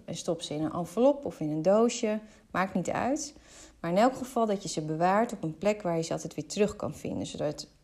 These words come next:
als je het weer lastig hebt op een bepaald moment, dat je gewoon die succesverhalen uit het verleden er weer even bij kan halen.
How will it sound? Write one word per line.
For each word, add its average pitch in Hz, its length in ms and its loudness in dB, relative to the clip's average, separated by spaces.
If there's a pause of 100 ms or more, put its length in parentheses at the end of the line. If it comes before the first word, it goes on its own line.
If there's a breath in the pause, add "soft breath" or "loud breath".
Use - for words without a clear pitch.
als 202 280 0
je - 60 -2
het 180 100 -6
weer 156 420 -2 (120)
lastig 196 460 0
hebt 196 180 -2
op 196 120 -8
een 180 120 -4
bepaald 175 360 -4
moment, 170 440 -2 (540 loud breath)
dat 220 200 2
je 233 80 0
gewoon 208 220 0
die 202 100 0
succesverhalen 170 800 2
uit - 160 -2
het 190 120 -6
verleden 214 380 6
er 170 80 2
weer 165 140 0
even 180 320 -2
bij 208 260 2
kan 151 220 -6
halen. - 560 -6